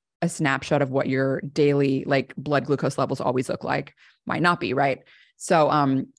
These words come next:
long-term status, omega-three index, and th-, there's been a variety of studies from, um, Bill Harris. Bill Harris, uh, h-, he's the co-inventor of the omega, omega-three fatty acid,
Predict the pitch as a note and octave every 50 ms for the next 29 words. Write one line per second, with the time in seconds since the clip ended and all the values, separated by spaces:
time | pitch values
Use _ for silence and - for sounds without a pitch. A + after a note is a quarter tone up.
0 | _ _ - - _ - E3 E3+ F3+ F#3+ G#3 G#3 - - G#3+ F3 E3+ E3+ - D#3+
1 | D3 C#3 C#3 C#3 C#3+ - D#3 D#3 D#3 D#3+ E3 F3+ F3 D#3+ - C#3+ C#3+ C#3 C3 B2+
2 | C#3 - - - - - D3 D3 C#3+ C#3 C#3 C3+ C#3+ C#3 - - _ _ _ _
3 | _ _ _ _ - - D#3 E3 - D3+ E3 D#3+ D#3+ - E3+ D#3+ D#3 D#3 D3+ D#3
4 | D#3+ E3 E3+ D#3+ D#3 D#3+ D3+ - - D3+ D3 D3+ D3 C#3+ - - D#3 D3 C#3+ C#3
5 | C#3 C#3 C#3+ - - - _ _ _ - D#3 C#3 C3+ C3+ C3+ C3+ - D3 - -
6 | - C#4 C4 A#3+ G#3 G3 - - - - - - - _ _ - - C#3 D#3+ D#3
7 | D#3 F3+ G#3 F3+ F3+ F3 E3+ E3+ - - C#3 C#3+ C#3+ C#3 C#3 C3+ C3 - - -
8 | - - D#3+ D#3 D3+ D#3+ F#3+ - D#3+ - - D#3+ E3 D#3 D3 - - C#3+ C#3+ C#3+
9 | C#3 C#3 C3+ - - - - - - - - A3+ A3 A3 F#3+ D#3 D3+ C#3+ C#3+ -
10 | D#3 C3 C3 B2+ - C#3 C#3 C#3 C3 - C#3+ C3+ C3 C3+ C#3+ C#3 C3+ C3 - -
11 | - D3+ D3 C#3 C#3 C#3+ - D3 C#3+ C#3+ C3+ - - D#3+ D3+ - - - C#3+ C3
12 | C3+